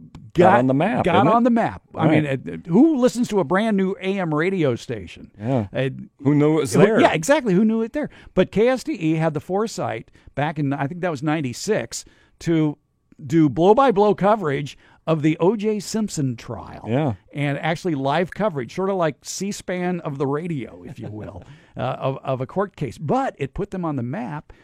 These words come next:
Speaker 1: Yeah.
Speaker 2: and their ratings went zoom, and they, they certainly went through their share of, uh, morning show hosts over the years, but, uh, the Armstrong and, and Getty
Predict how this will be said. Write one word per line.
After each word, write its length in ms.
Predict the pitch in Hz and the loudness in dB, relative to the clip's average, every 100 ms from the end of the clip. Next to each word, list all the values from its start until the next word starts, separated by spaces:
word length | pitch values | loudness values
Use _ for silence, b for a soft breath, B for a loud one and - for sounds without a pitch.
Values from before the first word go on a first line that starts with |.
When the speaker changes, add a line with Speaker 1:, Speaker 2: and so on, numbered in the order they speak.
| b | b
Speaker 1:
Yeah. 120 | 101 147 | -14 -4
Speaker 2:
and 220 | 147 143 | -2 0
their 100 | 131 | 2
ratings 380 | 147 190 185 160 | 0 0 -4 -4
went 200 | 160 233 233 | -6 -8 -8
zoom, 540 | 139 165 139 160 196 - | -2 0 2 0 -2 -6
and 500 | 143 143 131 127 120 b b b b | -4 -2 0 -2 -4 b b b b
they, 160 | 156 170 | -2 0
they 160 | 165 | -2
certainly 320 | 156 302 220 160 | -2 -2 0 2
went 220 | 160 - | 0 0
through 400 | 185 165 147 135 | 0 2 2 0
their 260 | 131 139 | 0 0
share 420 | 120 185 180 170 156 | -2 -2 0 0 0
of, 360 | 131 131 117 | -2 -2 -2
uh, 200 | 131 123 110 - - | -4 -4 -6 -10 -2
morning 360 | 151 254 233 | 2 2 2
show 320 | 160 170 135 110 | -2 0 0 -2
hosts 580 | 139 120 147 - - _ | -2 -4 -4 -12 -16 _
over 240 | 139 135 127 | -4 -2 -4
the 100 | 120 | -4
years, 380 | 113 110 170 | -4 -4 -6
but, 240 | 147 143 139 | -2 -2 0
uh, 220 | 127 120 | -2 -2
the 120 | 120 | -2
Armstrong 500 | 127 170 - 165 147 | -2 -4 -4 -4 -2
and, 220 | 127 123 - | -4 -6 -8
and 260 | 120 123 117 | -10 -10 -4
Getty 380 | 151 165 113 | -2 -2 -4